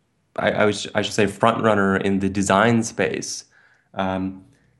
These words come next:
and, you know, that sent a signal to all these other financial institutions in the industry that y-, y-, there's this bank here that is taking user experience and, and design very seriously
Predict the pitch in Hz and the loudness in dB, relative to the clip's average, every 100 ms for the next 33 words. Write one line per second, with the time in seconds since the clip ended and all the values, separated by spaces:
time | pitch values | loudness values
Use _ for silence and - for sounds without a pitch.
0 | _ - 107 107 104 - 120 110 104 113 | _ -6 -2 0 -2 0 2 4 4 2
1 | - - 123 123 117 160 170 156 113 113 | 2 2 2 0 0 0 4 6 6 4
2 | - 117 113 107 107 - - - 117 120 | 2 4 4 2 -2 -6 -10 0 2 2
3 | 117 131 139 123 113 110 117 117 110 113 | 4 4 2 2 2 2 2 0 0 -4
4 | 107 - 156 135 117 107 107 104 113 117 | -4 -2 0 4 4 2 0 2 4 4
5 | 113 - 113 107 107 107 107 123 - - | 2 2 4 6 4 4 2 -4 -4 -4
6 | - - 127 117 113 117 117 120 185 156 | -4 0 2 4 4 2 4 4 6 4
7 | 120 - 110 110 110 107 107 110 101 - | 2 2 2 4 4 4 4 -2 -2 0
8 | 147 151 127 117 107 - 113 117 113 110 | 0 2 4 4 2 0 2 4 4 0
9 | - - 156 151 143 135 131 127 - 110 | -2 4 6 8 8 8 6 4 2 4
10 | 104 101 - - - - 107 101 101 104 | 4 0 -6 -18 -8 0 4 4 4 6
11 | 113 110 110 98 98 139 196 151 110 - | 6 6 4 2 4 4 6 4 2 0
12 | 214 180 113 - 90 85 | 4 6 4 2 -2 -2